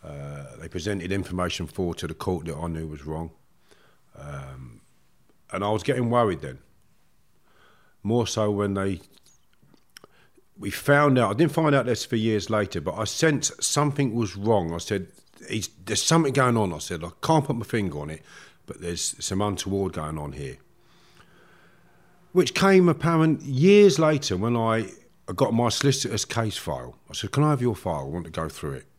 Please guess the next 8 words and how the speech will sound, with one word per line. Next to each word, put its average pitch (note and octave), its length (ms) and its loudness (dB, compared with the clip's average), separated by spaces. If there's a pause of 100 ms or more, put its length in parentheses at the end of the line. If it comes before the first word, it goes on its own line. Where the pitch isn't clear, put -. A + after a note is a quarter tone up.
(140)
See - 200 0
what G#2+ 140 -2
letters F#2+ 300 -4
you've F2 120 -6
sent, F2+ 380 -6
timelines D#2+ 640 -4
and D2 100 -12
such." - 380 -10